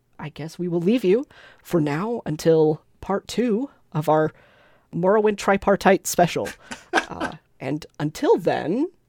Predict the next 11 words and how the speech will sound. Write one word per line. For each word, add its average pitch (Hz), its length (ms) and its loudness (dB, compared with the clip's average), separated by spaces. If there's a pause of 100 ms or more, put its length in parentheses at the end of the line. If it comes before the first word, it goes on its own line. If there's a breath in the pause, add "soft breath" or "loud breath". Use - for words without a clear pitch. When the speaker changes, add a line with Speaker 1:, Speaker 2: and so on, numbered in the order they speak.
(160)
Speaker 1:
we 202 240 4
have 254 300 4
been 262 200 4
the 254 120 0
Adventure 254 340 -2
Mechanics. - 600 -10 (160)
I'm 135 220 -6
Devin. 160 360 -4 (720)
Speaker 2:
And 107 140 -6
I'm 127 180 0
Chandler. 160 400 -4